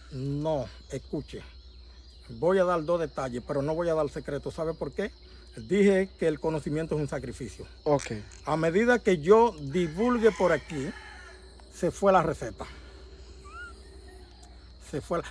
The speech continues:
Speaker 1: ahora, el que le interese, sabe dónde conseguirla.
Speaker 2: Ok.
Speaker 1: Este Panzú, este, tiene la misma función,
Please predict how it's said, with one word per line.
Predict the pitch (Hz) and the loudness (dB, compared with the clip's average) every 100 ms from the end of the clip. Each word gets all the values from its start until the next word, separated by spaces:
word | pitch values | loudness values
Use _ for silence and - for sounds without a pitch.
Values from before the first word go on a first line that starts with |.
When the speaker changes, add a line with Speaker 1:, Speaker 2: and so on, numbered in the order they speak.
| - | 10
Speaker 1:
ahora, | 247 | 12
el | 240 | 12
que | - 208 | 12 12
le | 262 | 12
interese, | 294 285 226 180 - - - - - - - - | 12 10 10 6 -2 -12 -14 -20 -20 -20 -10 -2
sabe | 180 180 | 0 2
dónde | 147 151 190 202 196 | 0 0 0 0 -2
conseguirla. | 156 - 139 - - 120 113 98 98 - - 196 - | -4 -6 -6 -6 -8 -8 -8 -10 -10 -12 0 2 4
Speaker 2:
Ok. | 165 120 127 113 107 - - - - - - - - - | 4 2 -2 -2 -4 -12 -20 -20 -20 -20 -20 -20 -10 0
Speaker 1:
Este | 202 - 202 - - | 0 2 0 -2 4
Panzú, | 226 214 190 151 127 107 123 247 156 - - - - - | 8 8 8 4 -2 -2 6 8 8 2 -16 -16 -16 -10
este, | 117 - 95 - - - - - | -10 -10 -12 -14 -16 -18 -14 -8
tiene | 165 160 | -2 0
la | 139 | 0
misma | 139 175 208 208 196 | 0 0 2 2 2
función, | - - 151 - - 196 202 | 0 -8 -8 -8 -4 -2 0